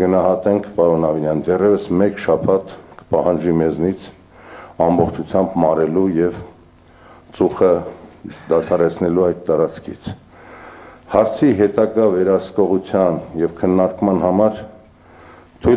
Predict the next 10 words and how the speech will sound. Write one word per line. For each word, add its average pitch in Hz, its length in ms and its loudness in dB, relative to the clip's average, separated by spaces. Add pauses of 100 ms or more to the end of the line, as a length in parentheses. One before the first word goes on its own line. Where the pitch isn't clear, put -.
տվեք, 107 300 2
պարոն 90 260 4
Ավինյան, 85 380 2
որոշ 95 320 0
նկատառումներ 87 800 0
ցցավալվեմ, 87 640 2 (240)
ձեզ 90 240 2
առանձին 92 480 2
ներկայացնեմ 85 680 0
և 87 160 -2